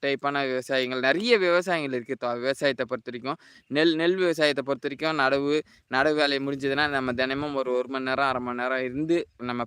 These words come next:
பராமரிக்கணும்னு அவசியம் கிடையாது. ம், காய்கறி விவசாயத்துங்களே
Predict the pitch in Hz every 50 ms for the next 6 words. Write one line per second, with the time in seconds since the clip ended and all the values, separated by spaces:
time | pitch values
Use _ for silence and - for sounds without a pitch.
0 | - 135 127 135 139 139 135 127 123 131 131 135 135 123 117 120 127 120 131 127
1 | 123 120 113 113 110 107 104 123 160 220 - _ _ _ _ _ - - _ _
2 | _ _ _ _ _ _ _ - - - _ _ _ _ _ _ _ _ _ _
3 | _ 147 151 156 156 151 147 139 - 160 170 190 185 185 180 170 165 156 156 156
4 | 156 - 165 151 143 135 139 139 151